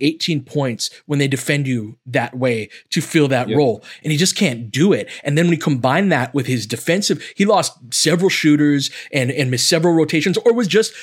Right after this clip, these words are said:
Speaker 1: simply too small. He was in the right place. It just did not matter 'cause he was not big enough to impact the play. Like, all of these things, like, they need a dude, man. Like, and, and I guess, so i-, if you generally agree with what I'm saying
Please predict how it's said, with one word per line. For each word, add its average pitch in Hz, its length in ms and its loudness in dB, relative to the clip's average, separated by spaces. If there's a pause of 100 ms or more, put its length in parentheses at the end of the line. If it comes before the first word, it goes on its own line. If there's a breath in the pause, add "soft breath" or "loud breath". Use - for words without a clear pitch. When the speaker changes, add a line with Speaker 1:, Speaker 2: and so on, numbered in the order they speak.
(340 loud breath)
Speaker 1:
simply 202 360 0
too - 260 -4
small. 127 380 0
He 156 160 -4
was 208 320 0
in 180 60 -2
the 147 80 0
right 131 200 -2
place. 127 320 -4 (200 loud breath)
It - 80 -6
just 147 160 -4
did 170 120 -2
not 143 220 -4
matter 120 320 -4
'cause - 180 -14
he 123 60 -6
was 123 140 -6
not 127 280 -8
big 131 140 -4
enough 120 300 -6 (180 loud breath)
to 135 140 -6
impact 117 400 -6
the - 60 -18
play. - 440 -10 (380 loud breath)
Like, 151 320 -4
all 214 200 0
of 233 80 0
these 156 200 0
things, 160 260 -2
like, 131 140 -4
they 131 120 -6
need 165 240 2
a 202 60 2
dude, 143 400 0
man. 131 300 -4
Like, 135 160 -4
and, 190 200 -4
and 190 140 -2
I - 80 -2
guess, 185 300 -2 (200 loud breath)
so 165 220 2
i-, 214 160 -2
if 214 220 -2
you 226 120 2
generally 147 640 2
agree 127 460 -2
with 123 240 -6
what 123 100 -2
I'm 113 140 -6
saying 120 540 -4